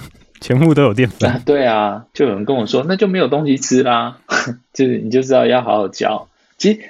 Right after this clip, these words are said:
Speaker 2: 这个也就是现代这些以前说的 Syndrome X，
Speaker 1: 嗯哼。
Speaker 2: 或者是糖尿病的大流行，
Speaker 1: 嗯哼。
Speaker 2: 就是这样来的啊。
Speaker 1: 是。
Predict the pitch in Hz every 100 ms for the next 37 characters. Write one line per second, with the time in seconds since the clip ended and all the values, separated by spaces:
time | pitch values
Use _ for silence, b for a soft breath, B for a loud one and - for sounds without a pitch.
0 | B - 202 113 107 127 135 135 143 131
1 | 123 123 110 120 113 120 113 110 110 -
2 | 104 110 113 127 123 113 - 131 131 123
3 | 113 101 101 98 - - - 98 110 120
4 | 117 107 98 113 107 107 107 117 110 107
5 | 95 - 107 101 90 95 - 95 - 127
6 | 98 107 110 180 175 135 107 90 92 98
7 | 95 -